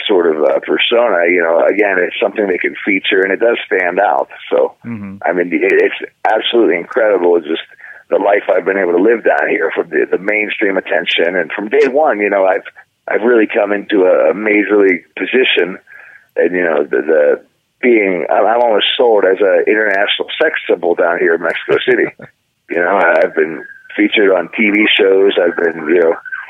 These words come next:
Speaker 1: I, I've done it all, and, and it's absolutely incredible, just the experience because of, of, you know, being a, a foreigner in a foreign land.
Speaker 2: Absolutely, absolutely. And of course, again, as we're seeing in the pictures, if you guys are on video or anything like that,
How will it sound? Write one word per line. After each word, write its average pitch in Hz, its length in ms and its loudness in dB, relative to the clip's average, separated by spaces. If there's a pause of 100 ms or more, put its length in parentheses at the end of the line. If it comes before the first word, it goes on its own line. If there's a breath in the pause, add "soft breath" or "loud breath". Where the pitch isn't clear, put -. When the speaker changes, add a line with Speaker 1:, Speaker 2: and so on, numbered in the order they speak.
(160 loud breath)
Speaker 1:
I, - 180 0
I've 117 200 0
done 151 160 2
it 135 100 4
all, 107 400 4
and, 87 140 -2
and 92 200 0
it's 98 220 -2
absolutely 110 480 2
incredible, 92 500 0
just - 220 -10
the 90 80 -4
experience 98 540 -2 (160)
because 98 400 -2 (160)
of, - 280 -6
of, 85 200 0 (500)
you 80 140 -6
know, 67 200 -4 (960 loud breath)
being 87 600 0
a, - 20 2
a 95 240 2 (100)
foreigner 90 400 0
in 80 60 0
a 80 140 -2
foreign 82 240 0
land. 90 280 0 (680)
Speaker 2:
Absolutely, 95 600 -10
absolutely. 101 600 -10
And 117 100 -6
of 120 80 -6
course, 135 240 -4
again, 135 240 -4
as 117 220 -2
we're 127 100 -6
seeing 143 240 -6
in 131 80 -2
the 117 80 -4
pictures, 123 320 -8
if 113 60 -14
you 117 60 -12
guys 120 140 -4
are 120 60 -4
on 113 120 -4
video 117 280 -4
or 110 120 0
anything 113 260 -6
like 110 180 -6
that, 113 280 -4